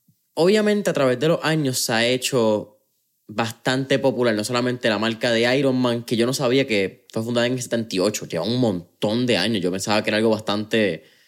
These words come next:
reciente y en el tiempo y espacio creo que reciente es como treinta, cuarenta años, pero lleva, cumple cincuenta pronto. Y cada vez se han hecho más sprints. En Puerto Rico cada vez hay no solamente trialos, también hay más dúalos, como que se están empezando a ver estas modalidades.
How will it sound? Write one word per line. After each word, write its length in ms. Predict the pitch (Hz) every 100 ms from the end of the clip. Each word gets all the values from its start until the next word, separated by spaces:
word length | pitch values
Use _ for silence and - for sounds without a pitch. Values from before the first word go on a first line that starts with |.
| _ _
reciente 540 | - 120 - 131 147 147
y 80 | 139
en 60 |
el 100 | 120
tiempo 240 | 117 113 131
y 20 |
espacio 360 | 131 120 123
creo 120 | 117 117
que 60 |
reciente 300 | 117 107 101
es 40 | 113
como 180 | 120
treinta, 300 | 107 107 110
cuarenta 400 | 104 98 104 104
años, 280 | 101 101 82
pero 140 | - 73
lleva, 440 | 80 95 90 - _ -
cumple 260 | 90 101
cincuenta 540 | - 160 110 151 170 82
pronto. 460 | 82 80 - - _ - - - - - _ _ _ _ _ _ _ _ _ _ -
Y 100 | 139
cada 240 | 147 165
vez 120 | 185
se 80 | 170
han 60 | 143
hecho 180 | 131
más 180 | 120 110
sprints. 440 | - 143 147 147 135
En 100 | 110
Puerto 240 | 107 104
Rico 180 | 117 107
cada 280 | 120 120 120
vez 120 | 117
hay 140 | 107
no 160 | 107 104
solamente 420 | 117 104 101 90
trialos, 500 | - 135 127 120 117
también 400 | 101 95 98 101
hay 100 | 98
más 260 | 95 82 87
dúalos, 520 | 139 135 123 117 117
como 200 | 127 120
que 80 | 123
se 60 |
están 220 | 131 131 165
empezando 420 | 185 180 180 175
a 40 |
ver 120 | 170
estas 220 | 135 - 120
modalidades. 680 | 123 120 113 90 62 50